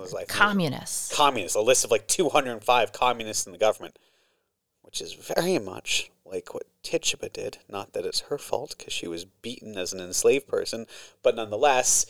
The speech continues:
Speaker 1: she was like, "There was a list of nine people," and the Puritans end up going after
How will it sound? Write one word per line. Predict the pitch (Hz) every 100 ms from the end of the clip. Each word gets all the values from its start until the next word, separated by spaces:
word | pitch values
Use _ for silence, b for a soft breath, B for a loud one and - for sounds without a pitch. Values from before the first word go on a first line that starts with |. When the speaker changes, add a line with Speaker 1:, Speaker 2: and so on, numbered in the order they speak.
| B B
Speaker 1:
she | -
was | 107
like, | 113 104
"There | 104
was | 98 101
a |
list | 92 104 -
of | 104
nine | 107 110 98
people," | - 185 110 107 - _ _ -
and | 104 98 92 92 - -
the | 95 90
Puritans | - 147 131 110 104
end | 101 90
up | -
going | 110 95 90
after | 95 92 98 95